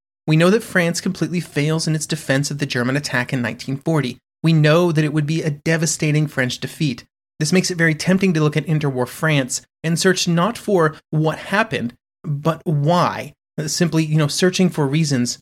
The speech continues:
for the later failure. In this search, it can be easy to lose the actual course of events. It makes it easy to read too much into certain decisions and not others,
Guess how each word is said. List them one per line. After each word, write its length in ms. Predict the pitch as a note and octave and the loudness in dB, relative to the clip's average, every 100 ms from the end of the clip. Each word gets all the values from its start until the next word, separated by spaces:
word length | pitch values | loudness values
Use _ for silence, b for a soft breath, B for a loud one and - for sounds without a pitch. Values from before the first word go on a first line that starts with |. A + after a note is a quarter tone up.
| _ | _
for 140 | - C3 | -2 0
the 80 | |
later 260 | C#3+ A2+ G2+ | 0 0 -2
failure. 560 | - D3 D3 B2+ - - _ _ _ _ _ _ - | -2 -2 0 -2 -6 -12 _ _ _ _ _ _ 0
In 80 | F#3 | 2
this 160 | G#3+ G#3+ | 4 2
search, 240 | G3 G3 | 2 0
it 60 | F#3+ | 0
can 120 | F3+ | 0
be 180 | E3 F3 | 0 0
easy 200 | E3+ E3+ | 0 0
to 140 | E3 | 0
lose 380 | C#3+ E3 E3 D3 | 0 2 2 0
the 140 | D#3 | -2
actual 400 | D3+ B2+ - C#3 | -2 -4 -2 -4
course 380 | C3+ - B2+ - | -4 -4 -4 -4
of 80 | A#2+ | -8
events. 480 | A2+ E3 B2+ - - B B | -2 0 0 -4 -12 B B
It 80 | E3 | 0
makes 240 | E3 E3+ E3 | 0 0 -4
it 80 | |
easy 300 | G3 F#3+ F3+ | 0 2 2
to 160 | D3+ F3 | 0 0
read 200 | D#3+ D3+ | 0 -2
too 200 | - E3 | -4 0
much 320 | D#3 F3 - | 2 0 -2
into 160 | C#3+ B2+ | -4 -4
certain 240 | - A#2+ | -4 -4
decisions 500 | A#2 - A#2 C3 C#3 | -6 -6 -6 -6 -4
and 100 | D3 | -4
not 220 | A#2 A#2+ | -4 -2
others, 380 | F#3 F3 C#3+ C3+ | 0 2 2 0